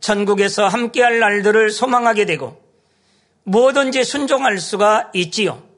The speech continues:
생명까지도 내어줄 수 있는 것입니다. 로마서 팔 장 삼십오 절에서 삼십구 절에 보면, 사도 바울은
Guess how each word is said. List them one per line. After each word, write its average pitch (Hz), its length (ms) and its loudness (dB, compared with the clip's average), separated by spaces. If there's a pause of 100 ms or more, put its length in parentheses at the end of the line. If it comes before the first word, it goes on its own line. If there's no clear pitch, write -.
(220)
생명까지도 226 1500 -2
내어줄 190 520 2
수 214 600 -2 (120)
있는 175 320 2
것입니다. 202 540 -4 (1300)
로마서 214 500 0
팔 214 240 -4
장 196 300 0
삼십오 196 560 -2
절에서 180 460 0
삼십구 226 720 -6
절에 208 220 4
보면, 175 520 -2 (800)
사도 262 360 0
바울은 160 480 -2